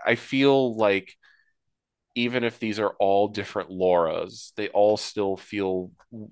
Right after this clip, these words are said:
one and the same in a way, if that makes sense. Like, I don't feel like Crystal Dynamics or Eidos Montreal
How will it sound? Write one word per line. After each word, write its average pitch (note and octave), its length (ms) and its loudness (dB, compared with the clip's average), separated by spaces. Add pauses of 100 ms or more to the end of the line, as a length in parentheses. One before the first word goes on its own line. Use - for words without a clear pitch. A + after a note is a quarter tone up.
(100)
one G#2+ 320 4
and G2 120 2
the F2+ 60 -2
same E2+ 560 -8 (680)
in G2 80 -2
a F#2 40 2
way, F2 140 2
if F2+ 100 -4
that A2 160 4
makes F#2 220 -6
sense. - 380 -10
Like, F#2+ 240 0 (1080)
I A2+ 160 4
don't A2 380 0
feel G#2 200 0
like G2 160 0
Crystal G2+ 480 -6
Dynamics F2 800 -4
or G2 160 2
Eidos F#2 480 2
Montreal F2 840 -2